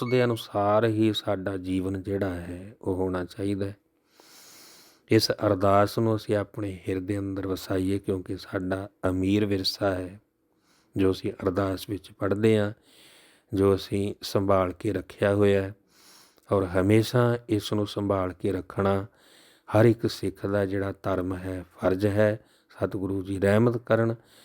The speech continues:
ਸ੍ਰੀ ਗੁਰੂ ਗੋਬਿੰਦ ਸਿੰਘ ਸਾਹਿਬ ਮਹਾਰਾਜ ਜੀਆਂ ਦੀ ਬਖਸ਼ੀ ਹੋਈ ਵਡਮੁੱਲੀ ਦਾਤ, ਕਿਉਂਕਿ ਸਤਿਗੁਰੂ ਸਾਨੂੰ ਗੁਰੂ ਪੰਥ ਔਰ ਗੁਰੂ ਗ੍ਰੰਥ ਸਾਹਿਬ ਮਹਾਰਾਜ ਜੀਆਂ ਦੇ ਲੜ ਲਾ ਕੇ ਗਏ। ਪੰਥ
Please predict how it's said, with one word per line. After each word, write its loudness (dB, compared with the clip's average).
ਸ੍ਰੀ 6
ਗੁਰੂ 6
ਗੋਬਿੰਦ 4
ਸਿੰਘ -2
ਸਾਹਿਬ 0
ਮਹਾਰਾਜ 0
ਜੀਆਂ 0
ਦੀ -2
ਬਖਸ਼ੀ 0
ਹੋਈ -2
ਵਡਮੁੱਲੀ -2
ਦਾਤ, 0
ਕਿਉਂਕਿ 2
ਸਤਿਗੁਰੂ 0
ਸਾਨੂੰ 2
ਗੁਰੂ 6
ਪੰਥ 2
ਔਰ 2
ਗੁਰੂ 4
ਗ੍ਰੰਥ 0
ਸਾਹਿਬ 2
ਮਹਾਰਾਜ 0
ਜੀਆਂ -2
ਦੇ -2
ਲੜ -2
ਲਾ -2
ਕੇ -8
ਗਏ। -12
ਪੰਥ 4